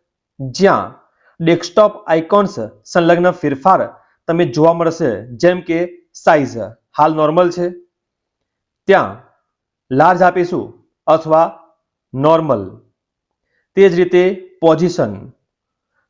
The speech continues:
નવી આઇકોન્સ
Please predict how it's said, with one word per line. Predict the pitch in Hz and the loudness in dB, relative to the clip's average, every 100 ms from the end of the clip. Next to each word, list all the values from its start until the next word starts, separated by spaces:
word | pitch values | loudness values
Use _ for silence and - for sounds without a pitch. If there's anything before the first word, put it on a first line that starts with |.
| - | -8
નવી | 131 147 151 220 254 - _ _ _ _ _ _ _ _ _ - | 0 2 2 -2 -4 -12 _ _ _ _ _ _ _ _ _ 0
આઇકોન્સ | 170 170 214 175 - | 0 2 0 0 -4